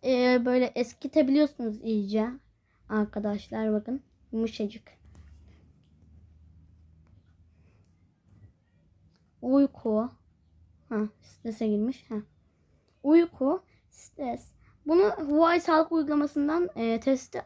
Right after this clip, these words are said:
açıp kalibre etti-, ettikten sonra bu size,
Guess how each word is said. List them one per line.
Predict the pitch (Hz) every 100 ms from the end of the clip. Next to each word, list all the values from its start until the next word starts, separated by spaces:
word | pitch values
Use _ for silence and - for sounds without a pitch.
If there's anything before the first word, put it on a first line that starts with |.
| -
açıp | 254 254 - - - - -
kalibre | - 294 262 330 - -
etti-, | 262 - 277 - _
ettikten | 254 - 277 - 330
sonra | 330 302 320 370 285
bu | 320
size, | - 302 302